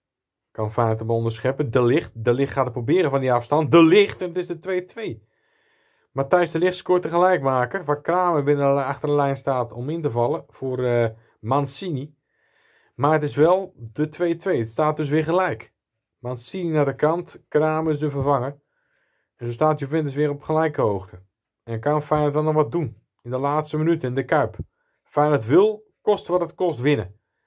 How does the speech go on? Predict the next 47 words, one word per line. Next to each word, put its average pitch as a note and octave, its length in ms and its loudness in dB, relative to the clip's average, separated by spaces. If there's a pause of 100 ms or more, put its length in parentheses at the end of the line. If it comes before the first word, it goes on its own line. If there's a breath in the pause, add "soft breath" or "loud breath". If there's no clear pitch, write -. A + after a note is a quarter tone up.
(220)
Maar B2+ 160 -2
hoe? C#3+ 400 -2 (920)
Karsdorp. A2 540 0 (680)
Langzaam C3 540 2
op B2 180 -10
zoek. - 420 -4
Hunt. B2 380 -4
Goeie A#2+ 220 -4
paas D3 320 2
op A#2 120 -10
Karsdorp. B2 420 2
Doet C3 140 -4
het C3+ 120 -6
wel D#3+ 180 4
goed D#3+ 220 -8
dit C3+ 160 -2
keer, A#2 200 0
Hunt. A2 420 -2
Karsdorp B2+ 480 0
dan. G#2+ 260 0 (200 soft breath)
Nou, C3+ 220 2
Karsdorp E3+ 400 2
dan. F#3 260 4 (180 soft breath)
Geeft F3+ 240 2
er F3+ 80 0
hem F#3 80 2
nog F3 100 2
af. G#3 160 0
Daar E3 160 0
had G3 240 0
hij, G3+ 120 -6
daar F3 340 4
Pelle G#3+ 280 6
zelf F#3+ 280 4
binnen G3 200 2
moeten G3 180 -8
schieten E3+ 180 -6
voor E3+ 100 -2
zijn D#3 160 0
hattrick. E3+ 320 -2
Maar D3 200 -2
hij C#3+ 80 0
laat D3+ 240 0
het C#3 140 -8
over E3 280 4
aan C#3+ 140 0
Burger. C3+ 500 -2